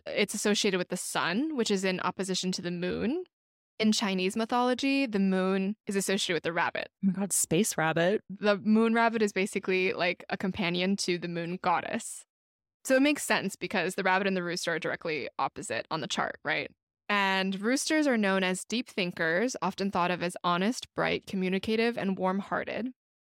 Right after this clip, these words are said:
Speaker 1: They have high self-worth and tend to be independent. However, they have difficulty relating with others and tend to assume they are always right.
Speaker 2: <laughs>
Speaker 1: So, I mean, I knew that growing up, and I do relate to the descriptors.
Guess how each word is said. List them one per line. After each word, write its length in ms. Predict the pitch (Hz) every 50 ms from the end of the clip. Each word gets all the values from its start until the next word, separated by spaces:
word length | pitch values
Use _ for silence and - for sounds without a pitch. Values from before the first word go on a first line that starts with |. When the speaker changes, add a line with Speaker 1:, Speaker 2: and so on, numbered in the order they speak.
| _ _ _ _ _ _ _ _ -
Speaker 1:
They 60 | 208
have 140 | 202 190 185
high 240 | - - 196 196 208
self-worth 600 | 220 - 269 269 285 - - 190 175 175 240 -
and 120 | 214 185 185
tend 220 | - 208 185 190
to 60 | 196
be 120 | 196 202 -
independent. 720 | - 196 202 - - 175 160 - - - 226 240 254 - - _ _ _ _ _ _
However, 320 | - 208 208 208 214 233 262
they 120 | 254 254
have 120 | 240 202 202
difficulty 480 | 202 196 214 220 - 254 240 - 269
relating 380 | 240 208 185 180 180 180 185 208
with 120 | 226 - -
others 400 | - 185 180 180 180 190 196 196
and 200 | - - 185 185
tend 280 | - - 214 196 208 226
to 120 | - 277 277
assume 440 | 277 - - - 190 185 180 185 196
they 120 | 170 160
are 120 | 151 - - -
always 340 | - 185 190 185 185 170 -
right. 320 | - - - 196 220 233 - 190
Speaker 2:
<laughs> 100 | 208 214
Speaker 1:
So, 480 | 220 233 285 285 269 262 254 247 226 190 _ _ -
I 120 | - 233 254
mean, 160 | 262 269 262
I 80 | 254 254
knew 140 | 247 247
that 120 | 220 208 202
growing 240 | 202 196 190 185 175
up, 180 | 165 - -
and 80 | 156 180
I 60 | 190
do 180 | 202 214 220 220
relate 260 | 214 202 175 143 -
to 80 | - -
the 80 | 185
descriptors. 760 | 175 - - - - - - - - 50 50 53 - - 302